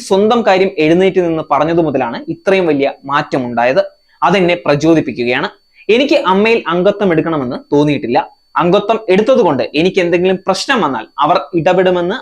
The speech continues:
അവരുടെ പ്രവർത്തനം കൊണ്ട് തോന്നിയിട്ടില്ല. ആർക്കാണ് കമ്മിറ്റ്മെന്റ് ഉള്ളത് അവരാണ് സംഘടനയുടെ തലപ്പത്ത്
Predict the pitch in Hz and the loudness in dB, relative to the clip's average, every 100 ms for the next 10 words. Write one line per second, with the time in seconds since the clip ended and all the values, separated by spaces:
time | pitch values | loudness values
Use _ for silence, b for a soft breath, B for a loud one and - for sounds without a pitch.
0 | 151 147 165 175 175 196 233 269 294 208 | -4 0 0 0 0 0 0 2 0 0
1 | 143 120 - _ _ _ 160 160 143 120 | 0 -2 -4 _ _ _ 0 2 -2 0
2 | 135 180 - _ _ _ _ 175 214 277 | 0 -2 -6 _ _ _ _ 0 2 2
3 | 294 285 269 269 208 226 226 240 208 185 | 0 0 0 0 2 2 2 2 4 4
4 | 180 277 - 160 170 214 208 214 - 185 | 2 0 -2 0 2 2 2 0 -4 -4
5 | 175 180 185 185 185 156 226 208 - | 0 0 0 0 0 0 0 -2 -4